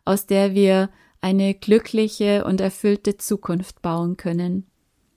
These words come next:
Und zum Dritten gibt es zum Begriff der Geistperle eine wunderschöne Anekdote.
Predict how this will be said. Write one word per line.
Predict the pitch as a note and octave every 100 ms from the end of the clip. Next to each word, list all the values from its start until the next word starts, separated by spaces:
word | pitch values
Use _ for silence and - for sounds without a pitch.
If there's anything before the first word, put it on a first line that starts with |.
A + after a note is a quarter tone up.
| _ _ _ _ _ _ _ _ _ _ _ _ _
Und | G3 F#3+ F3+ F3+ - -
zum | F#3
Dritten | - G3+ A#3+ - C4+ C4+ C4+
gibt | A#3 -
es | A3 G#3 -
zum | G#3 G3+
Begriff | G3+ G#3 G3+ -
der | G3
Geistperle | F#3 F#3 F#3 G#3 - G3+ F#3+ F#3+ F#3 F#3+ -
eine | F#3 F#3 F#3 F#3
wunderschöne | G3 A3+ B3 A3 G#3+ - G3 G3+ G3+
Anekdote. | F#3 F#3 F#3 - G3 G#3+ A3 - F#3 A#3